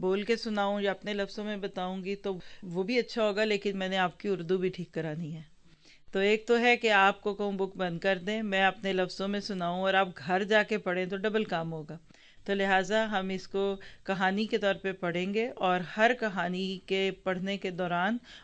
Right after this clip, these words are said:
और उसके एंड पे कुछ ना कुछ फिर अमल के नुक्ते अपने लिए लेंगे और इंशाल्लाह इससे आप feel करेंगे कि हर story के बाद आपका जहन किसी दूसरी तरफ चला जाएगा।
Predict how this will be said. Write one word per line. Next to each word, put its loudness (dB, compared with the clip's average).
और 2
उसके -2
एंड 0
पे -4
कुछ -4
ना -4
कुछ -4
फिर -2
अमल -2
के -4
नुक्ते -2
अपने 0
लिए 2
लेंगे -2
और 4
इंशाल्लाह 0
इससे -4
आप 2
feel -4
करेंगे -2
कि -8
हर 0
story -4
के -2
बाद 2
आपका 2
जहन -2
किसी -4
दूसरी -6
तरफ -6
चला -6
जाएगा। -10